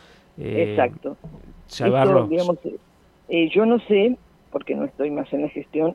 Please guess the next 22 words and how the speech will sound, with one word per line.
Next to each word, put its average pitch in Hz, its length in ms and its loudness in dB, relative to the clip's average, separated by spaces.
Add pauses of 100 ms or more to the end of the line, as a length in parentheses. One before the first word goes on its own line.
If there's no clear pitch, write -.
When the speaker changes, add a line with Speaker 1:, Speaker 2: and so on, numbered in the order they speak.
Speaker 2:
<clears throat> 226 380 4
cómo, 160 400 4 (100)
digamos, 160 220 0
qué 175 100 2
recaudos 170 420 2
tienen 165 360 2
ahora 160 180 4
con 160 120 0
el 135 100 -2
tema 151 200 0
de 139 60 2
la 131 80 2
pandemia, 156 680 2
si 135 100 -14
tienen 143 240 -4
que 143 100 -10
pedir 143 280 -2
turno 170 580 0 (500)
o 156 60 2
no, 165 160 4
pero 185 200 2
bueno, 175 200 2